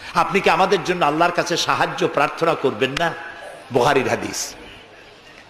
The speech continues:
রাসূলুল্লাহ উঠে বসলেন, বললেন, "ও খাব্বাব,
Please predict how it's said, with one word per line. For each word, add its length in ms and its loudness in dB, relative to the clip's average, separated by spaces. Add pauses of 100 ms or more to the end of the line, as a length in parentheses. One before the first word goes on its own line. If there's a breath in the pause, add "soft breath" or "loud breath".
রাসূলুল্লাহ 440 4
উঠে 180 2
বসলেন, 380 0 (920 loud breath)
বললেন, 340 6
"ও 80 6
খাব্বাব, 580 4